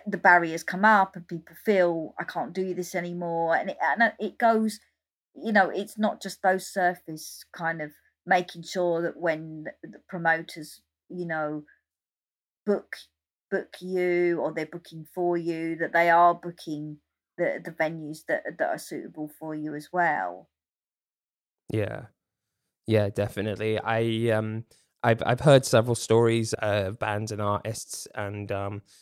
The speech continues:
Speaker 2: it, it might be that they can only really play in their own country then, because traveling is, is, is, is a no-go, or, or long flights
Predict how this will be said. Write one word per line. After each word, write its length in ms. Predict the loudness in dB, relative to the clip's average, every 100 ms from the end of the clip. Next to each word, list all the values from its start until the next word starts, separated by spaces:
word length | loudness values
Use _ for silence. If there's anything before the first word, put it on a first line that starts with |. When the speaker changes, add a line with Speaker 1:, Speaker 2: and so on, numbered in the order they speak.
| _ _ -18
Speaker 2:
it, 360 | -10 -8 -4 -2
it 140 | -2 -2
might 300 | -2 -4 -2
be 140 | -2
that 240 | 0 -2
they 100 | -2 -4
can 180 | -8 -8
only 380 | -6 -4 -4 -8
really 260 | -8 -10 -12
play 300 | -10 -8 -6
in 120 | -6
their 160 | -6 -2
own 160 | -2
country 460 | -2 -2 -2 -4 -4
then, 340 | -4 -4 -10 _ _ _ _ -8
because 600 | -8 -4 -2 -2 -6 -14 _
traveling 720 | -6 -4 -2 -2 -2 -4 -4
is, 300 | -8 -8 -12
is, 300 | -8 -10 -10 -14
is, 340 | -14 -14 -20 _
is 140 | -8 -6
a 60 |
no-go, 760 | -4 -2 -2 -2 -2 0 -2 -4
or, 300 | -6 -4 -6 _ _ _
or 140 | -6 -4
long 360 | 0 -2 -2 -8
flights 680 | -4 0 0 0 -10 -14